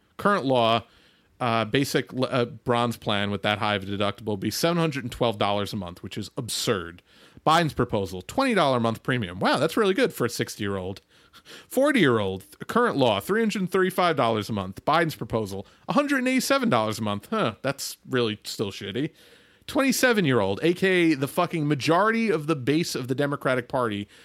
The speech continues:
young people, millennials, you know, eighteen to f-, to thirty-five. Twenty-seven-year-old, current law, two hundred and seventy-five dollars. Biden's proposal,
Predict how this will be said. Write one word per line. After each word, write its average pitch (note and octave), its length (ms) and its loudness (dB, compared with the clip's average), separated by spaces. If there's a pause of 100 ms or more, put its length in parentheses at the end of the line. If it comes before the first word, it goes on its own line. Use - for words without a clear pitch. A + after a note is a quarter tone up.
(100)
young C#3 280 0
people, A2 360 -4
millennials, G#2+ 760 -2
you A#2+ 60 -4
know, G2+ 140 -2
eighteen C3 380 -2
to A2+ 60 -2
f-, - 120 -12 (160)
to A2 80 -8
thirty-five. G#2 720 -4 (420)
Twenty-seven-year-old, D#3+ 640 2
current G3+ 260 0
law, A2 220 2
two - 160 -2
hundred G3+ 200 0
and D#3+ 100 -2
seventy-five E3 520 0
dollars. G2+ 340 -4
Biden's D3 320 0
proposal, G2 500 -4